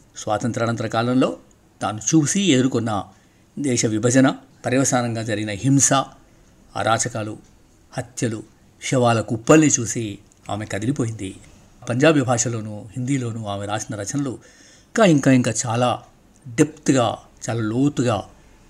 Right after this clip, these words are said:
మనిషి హృదయాల్ని తడుముతూ, ఎక్కడో వేదనని, ఎక్కడో ఆక్రోశాన్ని, ఉక్రోషాన్ని, కోపాన్ని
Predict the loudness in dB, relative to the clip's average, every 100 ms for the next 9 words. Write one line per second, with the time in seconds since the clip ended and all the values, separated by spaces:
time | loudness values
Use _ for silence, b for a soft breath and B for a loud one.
0 | -6 0 0 0 -4 0 4 4 4 2
1 | 0 0 -2 -2 -10 _ _ _ _ -8
2 | -4 -2 -2 0 4 4 4 2 -4 -8
3 | b b b -18 -8 -6 -2 -2 -2 0
4 | -2 -2 -6 -6 -10 -12 -14 -2 2 4
5 | 2 -4 -6 -4 0 0 0 -2 -4